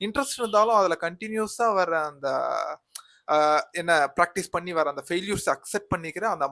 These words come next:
மைண்ட்செட், அதே சமயம் அந்த ஒரு விஷயத்துல ஃபோக்கஸ் பண்ற மைண்ட் கான்சன்ட்ரேஷன் இருக்கணும். ஆ, ஃபர்ஸ்ட் இன்ட்ரெஸ்ட், அதுக்கப்புறம் வந்து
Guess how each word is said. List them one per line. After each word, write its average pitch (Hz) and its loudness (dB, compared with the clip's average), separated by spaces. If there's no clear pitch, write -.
மைண்ட்செட், 190 -4
அதே 185 6
சமயம் 202 -4
அந்த 170 -2
ஒரு 190 2
விஷயத்துல 202 -6
ஃபோக்கஸ் 185 -4
பண்ற 175 -4
மைண்ட் 185 -6
கான்சன்ட்ரேஷன் 165 -2
இருக்கணும். - -16
ஆ, 127 -8
ஃபர்ஸ்ட் - -10
இன்ட்ரெஸ்ட், 156 -8
அதுக்கப்புறம் 151 -4
வந்து 139 0